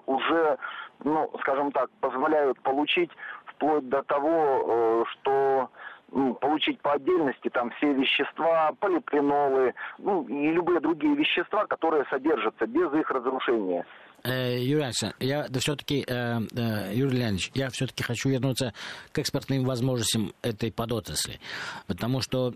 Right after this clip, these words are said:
Speaker 2: э, мы знаем, что, э, наши природные богатства, они значительный потенциал имеют. Что мы продаём за рубеж?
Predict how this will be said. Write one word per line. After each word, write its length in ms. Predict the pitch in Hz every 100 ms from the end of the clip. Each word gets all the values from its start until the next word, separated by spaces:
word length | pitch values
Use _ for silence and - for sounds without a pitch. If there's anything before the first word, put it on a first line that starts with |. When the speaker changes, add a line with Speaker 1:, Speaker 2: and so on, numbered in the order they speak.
| -
Speaker 2:
э, 140 | 113
мы 160 | 113 117
знаем, 320 | 120 131 120
что, 320 | - 120 117 -
э, 180 | 113 110
наши 300 | 110 - 107
природные 400 | 120 117 110 110
богатства, 560 | 113 110 147 - 110
они 240 | 104 117 113
значительный 760 | 107 104 117 - 107 110 90 - 95
потенциал 460 | 117 127 110 139
имеют. 400 | 104 87 78 65 - - - -
Что 180 | - 180
мы 120 | 180
продаём 600 | 139 135 131 123 117 117
за 220 | 113 110
рубеж? 400 | 110 101 104 98